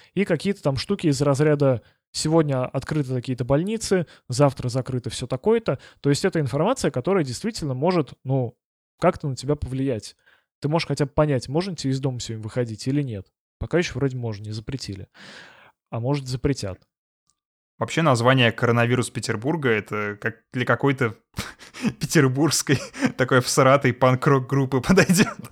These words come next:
Speaker 2: <laughs> Наверно. Звучит, э, очень специфически. <laughs>
Speaker 1: Ну, вообще, да, есть такое.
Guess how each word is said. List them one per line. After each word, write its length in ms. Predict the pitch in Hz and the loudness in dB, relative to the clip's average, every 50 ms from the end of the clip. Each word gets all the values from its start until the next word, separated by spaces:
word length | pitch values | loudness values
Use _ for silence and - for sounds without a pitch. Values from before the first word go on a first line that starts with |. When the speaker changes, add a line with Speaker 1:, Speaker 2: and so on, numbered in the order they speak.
| - - | -8 -2
Speaker 2:
<laughs> 680 | - 359 - - - - - 262 254 - - 269 254 - | 2 2 2 2 2 2 4 4 4 6 4 2 4 4
Наверно. 520 | - 220 - - - 139 127 127 143 139 - - _ - 269 302 254 - - - - 330 320 180 131 - - - 294 - - - | 4 2 2 4 4 4 4 4 2 0 -6 -6 _ -2 0 2 2 2 0 -2 0 2 4 4 2 2 0 2 2 2 2 2
Звучит, 420 | - 135 131 127 123 - 135 131 - | 0 2 2 2 2 2 0 0 0
э, 200 | 139 127 120 120 110 | 0 0 -2 -2 0
очень 220 | 143 131 123 - - | 0 0 0 0 -2
специфически. 800 | - - 131 - - 104 117 123 117 - - - 175 - - - - 622 679 - | -6 -10 -12 -14 -10 -6 -4 -2 -2 -2 -2 0 0 0 0 0 -2 -4 0 2
<laughs> 300 | 240 - - - 220 - - - _ _ - - - - - - - - - - _ _ 127 | 2 2 2 -2 -8 -8 -8 -12 _ _ -16 -14 -12 -12 -12 -12 -14 -18 -20 -20 _ _ -4
Speaker 1:
Ну, 100 | 131 131 | -2 -2
вообще, 260 | 131 135 - - 170 | 0 0 0 0 0
да, 160 | 160 143 127 | 2 2 2
есть 280 | 120 117 123 120 - - | 0 0 -2 -4 -6 -8
такое. 360 | - 107 - - - - - | -12 -16 -18 -16 -16 -16 -16